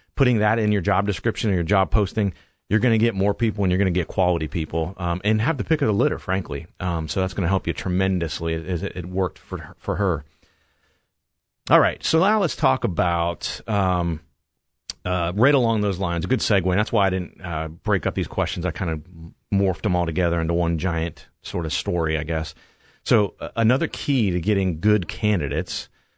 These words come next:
um, is that job description I just talked about. But it's,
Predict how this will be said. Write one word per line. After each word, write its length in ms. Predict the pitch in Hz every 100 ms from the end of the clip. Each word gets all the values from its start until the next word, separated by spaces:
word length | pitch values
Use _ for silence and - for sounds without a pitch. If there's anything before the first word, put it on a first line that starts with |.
| _
um, 420 | 92 90 87 85 -
is 200 | 117 117
that 220 | 113 107
job 300 | 82 107 110
description 420 | 87 - 90 - 80
I 40 |
just 180 | 82 -
talked 260 | 98 95
about. 260 | - 76 82
But 100 | 104
it's, 260 | 101 -